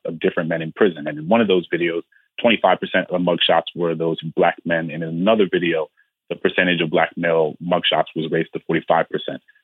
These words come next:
Um, and after they watched the video, participants were asked if they wanted to sign a petition easing up on the severity of California's three strikes law. And what they found was that more than half of the people who saw fewer Black male mugshots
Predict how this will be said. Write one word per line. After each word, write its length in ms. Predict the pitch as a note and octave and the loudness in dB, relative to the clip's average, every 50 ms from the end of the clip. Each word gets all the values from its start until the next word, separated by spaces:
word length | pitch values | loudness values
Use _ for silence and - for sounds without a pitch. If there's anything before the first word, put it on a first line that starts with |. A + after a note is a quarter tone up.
| _ _ _ | _ _ _
Um, 200 | D#2+ D#2 D2+ D2+ | -2 0 0 2
and 80 | D#2 F2+ | 2 2
after 200 | F#2+ G2+ - F#2+ | 2 2 4 2
they 100 | F#2 F#2 | 4 4
watched 240 | F2 F2 F2 - - | 6 4 2 2 0
the 100 | - E2 | -4 0
video, 360 | E2 A#2+ A#2+ A#2+ G#2+ G2+ G2 | 4 4 6 6 6 6 4
participants 520 | F2+ - - - F#2 - - - F2 E2 - | 2 0 -4 -6 -6 -6 -6 -8 -8 -6 -2
were 80 | F2 D#2+ | -2 -2
asked 260 | - D#2+ E2 - - | 0 0 -2 -2 -4
if 80 | - - | -6 -4
they 80 | E2+ E2+ | -2 -2
wanted 260 | D#2+ F2+ E2+ E2 - | 0 0 -2 -2 -4
to 60 | E2+ - | -6 -6
sign 160 | - E2+ E2 | -4 -2 -2
a 40 | D#2 | -2
petition 580 | - - - - - A2 - - - E2 D#2+ D#2+ _ _ _ _ _ _ _ _ _ - | -2 -6 -8 -4 -2 0 0 0 0 -2 -6 -8 _ _ _ _ _ _ _ _ _ -2
easing 300 | G2+ G#2 G2 F#2+ F#2+ F2+ | 2 2 2 2 2 2
up 120 | F2+ E2+ - | 2 0 0
on 100 | - F2+ | 0 -2
the 80 | E2 - - | 0 -2 -2
severity 400 | E2 D#2+ F2+ F#2 F#2 F2+ E2+ E2 | 0 2 4 4 4 4 2 0
of 100 | D#2 - | 0 0
California's 540 | - E2 D#2+ D#2 - F2+ E2+ E2+ D#2+ D2 - - - _ | 0 0 0 -2 -2 -4 -4 -4 -4 -6 -10 -14 -16 _
three 180 | - F#2 F#2 - | -4 -4 -2 -2
strikes 320 | - - G2 G2 - - - | 0 2 2 2 2 0 -4
law. 220 | D#2+ D2 C#2 C#2+ - _ _ _ _ _ _ - | -6 -4 -4 -4 -4 _ _ _ _ _ _ -6
And 100 | F2+ F2+ | -2 0
what 100 | F#3 F3+ | 0 0
they 120 | - D#3+ - - | 0 -2 -2 0
found 380 | - C3 C#3+ C#3 A2 G2 F#2 F2+ | 2 4 4 4 4 4 4 2
was 100 | F2+ E2 | 2 2
that 140 | - E2 - - - | 2 0 0 -2 -6
more 320 | - F2+ F#2 G2 A2 A#2 A2+ | -6 -2 2 4 6 6 4
than 160 | G#2 F2 E2+ | 4 0 0
half 320 | - - A2 A2+ A2+ - | 0 0 2 2 2 0
of 60 | G#2 | -2
the 60 | F#2 - | -2 -2
people 320 | - - F#2 - F2 - | 0 -2 -2 -2 -2 -4
who 80 | - F#2 - - | -4 -6 -4 0
saw 340 | - F2+ F2 F2 F2 E2 - _ _ _ _ _ _ - | 2 4 4 4 4 2 0 _ _ _ _ _ _ 0
fewer 320 | - A#2+ B2 B2+ A#2+ A2 | 4 4 6 6 6 6
Black 300 | G2 E2+ - F#2+ F#2+ F#2+ - - | 4 4 2 2 2 2 0 -2
male 220 | F#2+ F#2 F#2 F2+ | 0 0 0 0
mugshots 580 | E2+ F2 F2+ F2+ E2+ - - - - D2+ - - | 0 2 2 0 0 0 -2 -2 -2 -2 -4 -6